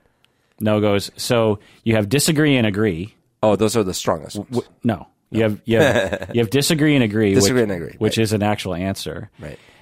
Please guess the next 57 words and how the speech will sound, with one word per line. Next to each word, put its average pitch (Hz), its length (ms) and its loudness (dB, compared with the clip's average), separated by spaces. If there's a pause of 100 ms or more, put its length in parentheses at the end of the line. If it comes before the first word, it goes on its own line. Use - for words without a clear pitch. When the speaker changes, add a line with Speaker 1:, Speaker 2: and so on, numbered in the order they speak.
Speaker 1:
And 104 120 0
then 107 140 2
you 104 160 2
have, 101 420 0
on 107 200 -2
either 113 280 0
side 120 340 0
of 104 80 2
that, 92 180 -2
you 98 80 -4
have 90 100 -2
somewhat 107 640 0
or 90 420 -2 (580)
strongly. 98 760 -4
So - 160 -6
you 90 60 0
Speaker 2:
Somewhat 90 160 0
Speaker 1:
have, 82 80 -8
Speaker 2:
or 92 40 -12
Speaker 1:
you 98 80 0
have 92 120 -2
Speaker 2:
strong. - 220 -6 (120)
Speaker 1:
somewhat 104 420 2 (160)
Speaker 2:
I 98 140 -6
see. 90 80 -6
Speaker 1:
agree 92 320 -4
Speaker 2:
So 185 80 2
Speaker 1:
or - 20 2
Speaker 2:
I 190 40 2
could 214 100 0
say, 190 160 2 (100)
"I 202 120 4
agree," 117 380 2
or 117 120 2
I 120 80 2
could 117 120 -4
say, 113 280 2
"I 139 60 2
Speaker 1:
Well, 165 160 4
Speaker 2:
somewhat 165 220 4
agree," 98 380 2
or 113 80 2
I 113 80 2
could 110 120 -6
say, 117 120 0
"I 107 80 0
strongly 143 720 2
agree." 85 280 -8 (280)
Speaker 1:
Another 170 320 4
way 147 140 4
to 123 180 2 (140)
think 139 340 0
about 104 280 2
it 98 120 0
is 98 340 -2 (200)
there's 101 180 -2
seven 107 680 0